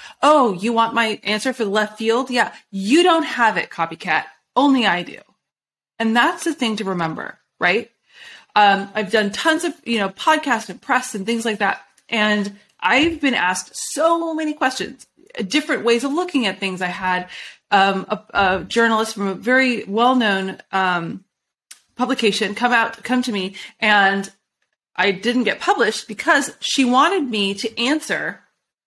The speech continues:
a question a certain way. And she came at it from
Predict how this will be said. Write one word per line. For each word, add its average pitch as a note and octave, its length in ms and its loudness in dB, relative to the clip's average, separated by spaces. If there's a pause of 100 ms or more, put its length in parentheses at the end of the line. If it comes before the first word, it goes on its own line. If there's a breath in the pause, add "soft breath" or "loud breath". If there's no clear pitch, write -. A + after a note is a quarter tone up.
(260)
a A#3 60 2
question A3+ 380 -2
a F3+ 60 -4
certain F3+ 320 -6
way. C3 160 -4 (580 loud breath)
And G#3 160 0
she C4+ 160 -2
came E4 380 -2
at D4+ 160 4
it D4 140 -4
from F#3 240 -8